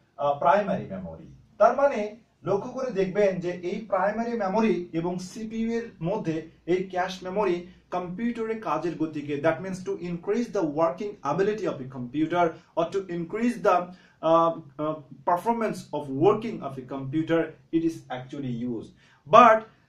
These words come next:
এইটিকে আমরা এভাবে সংজ্ঞায়িত করলেও এর ক্যারেক্টারিস্টিক্সেও কিন্তু আমরা মূলত এখান থেকে ক্যাশ মেমোরিকে আমরা যখন বোঝাবো তখন আমরা মূলত দিতে পারি। তাহলে কি কি ইনফরমেশন দেওয়া যেতে পারে?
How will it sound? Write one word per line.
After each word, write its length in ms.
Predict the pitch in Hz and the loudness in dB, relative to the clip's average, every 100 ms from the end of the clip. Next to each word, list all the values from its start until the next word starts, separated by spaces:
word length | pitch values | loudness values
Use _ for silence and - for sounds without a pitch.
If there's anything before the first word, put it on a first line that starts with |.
| - | 0
এইটিকে 680 | 185 226 247 254 247 196 - | 2 2 0 -2 2 2 2
আমরা 240 | 180 196 | 0 4
এভাবে 420 | 208 190 190 190 240 | 4 4 0 0 -2
সংজ্ঞায়িত 480 | - 202 202 196 | -4 -4 -2 0
করলেও 540 | 202 196 180 196 165 160 | -2 0 2 2 2 0
এর 180 | 170 165 | -2 -2
ক্যারেক্টারিস্টিক্সেও 920 | - 220 226 202 208 - 208 - 226 220 | -6 -6 -6 -6 -8 -8 -14 -8 -6 -6
কিন্তু 200 | 196 180 | -4 0
আমরা 240 | 170 170 | 2 2
মূলত 280 | 165 170 165 151 151 | 2 0 0 -2 -4
এখান 260 | 143 151 151 | -8 -8 -10
থেকে 200 | 147 143 | -10 -8
ক্যাশ 300 | 160 156 165 | -4 -4 -6
মেমোরিকে 340 | 160 165 165 | -6 -6 -6
আমরা 180 | 147 143 | -8 -8
যখন 200 | 139 135 135 | -10 -10 -10
বোঝাবো 280 | 143 185 | -6 -2
তখন 260 | 208 170 160 | -2 -2 -4
আমরা 220 | 151 151 | -6 -6
মূলত 280 | 143 139 135 | -4 -4 -4
দিতে 280 | 131 170 170 | -2 -2 -2
পারি। 320 | 113 101 - _ _ _ _ _ _ _ - | -4 -8 -12 _ _ _ _ _ _ _ -2
তাহলে 260 | 185 226 233 | 2 4 2
কি 180 | 254 | -2
কি 100 | 262 | -2
ইনফরমেশন 500 | 269 233 175 143 135 | -2 -2 -2 -4 -4
দেওয়া 160 | 123 113 | -6 -6
যেতে 180 | 120 135 | -6 -6
পারে? 300 | 151 240 | 0 2